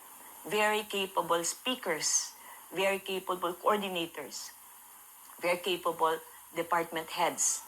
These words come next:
We are talking about all these women, mature women. What about youth leaders? Female youth leaders. All of these, um, through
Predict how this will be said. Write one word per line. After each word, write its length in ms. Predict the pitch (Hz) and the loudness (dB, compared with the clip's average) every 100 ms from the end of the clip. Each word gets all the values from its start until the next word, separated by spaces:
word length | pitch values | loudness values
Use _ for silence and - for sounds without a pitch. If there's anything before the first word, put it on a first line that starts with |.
| - - - - | -14 -18 -14 -2
We 80 | 180 | 0
are 80 | 180 | 4
talking 300 | 185 190 180 | 4 4 2
about 260 | 180 180 | 2 4
all 160 | 165 170 | 4 4
these 400 | 175 175 - - - - - - | 2 2 2 -2 -10 -18 -16 -4
women, 460 | 170 190 202 185 | 0 2 2 2
mature 340 | 170 165 185 175 | 0 0 0 2
women. 400 | 190 185 170 165 | 2 2 0 0
What 160 | 247 | 0
about 280 | 262 240 240 | 2 2 0
youth 180 | 240 240 | -4 -4
leaders? 640 | 247 240 208 156 - - - - - - - - | -4 0 0 0 -2 -4 -10 -18 -20 -20 -20 -18
Female 560 | - - 262 254 254 247 | -8 0 2 4 2 2
youth 220 | 220 220 | -2 -4
leaders. 720 | 214 226 202 190 160 - - - - - - - - | -2 0 2 2 2 -2 -4 -8 -18 -20 -18 -16 0
All 140 | - 233 | 4 6
of 220 | 262 233 | 6 2
these, 380 | 262 277 - - - - - - - - - 180 | 2 2 2 -2 -14 -20 -20 -20 -20 -20 -2 6
um, 440 | 185 180 180 180 - - | 8 8 4 -8 -14 -14
through 440 | - 247 302 247 | -2 2 4 4